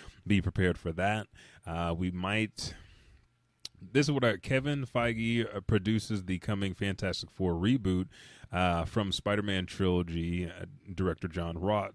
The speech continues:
uh, Watts. Marvel Studios has not announced the release date yet. And then, s-, um, so the Fantastic Four is coming. We keep on looking for hints to see if it's coming somewhere specific. He kinda gave us, you know, that's coming.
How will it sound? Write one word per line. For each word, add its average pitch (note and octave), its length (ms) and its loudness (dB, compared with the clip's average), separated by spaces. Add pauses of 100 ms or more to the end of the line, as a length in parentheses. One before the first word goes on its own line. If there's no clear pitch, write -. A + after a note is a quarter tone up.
uh, F#2 220 0
Watts. A2 560 2
Marvel A2+ 380 2
Studios G#2+ 420 0
has F#2+ 240 -2
not F#2 160 0
announced F#2 480 -4
the F2+ 60 -6
release E2+ 420 -2
date E2 300 -6
yet. E2+ 500 -8 (420)
And G2+ 140 2
then, G2+ 160 4
s-, - 260 -6
um, F2+ 760 0
so A#2+ 640 0
the G#2+ 100 4
Fantastic C3 480 4
Four G#2 240 4
is G#2 140 6
coming. F2 460 -2 (380)
We G2+ 120 -2
keep D3+ 240 2
on C3 160 4
looking A#2 180 0
for G2+ 160 0
hints G#2 220 -2
to G2 80 -4
see G#2+ 180 -2
if G2 100 0
it's F#2+ 120 -10
coming F#2+ 360 -4
somewhere G2 360 -2
specific. G2+ 800 -8 (320)
He G#2+ 120 -6
kinda G2+ 260 -2
gave G2 280 0
us, F#2 340 0
you F#2+ 160 -4
know, F2 160 -2
that's G2+ 300 2
coming. G2 500 -2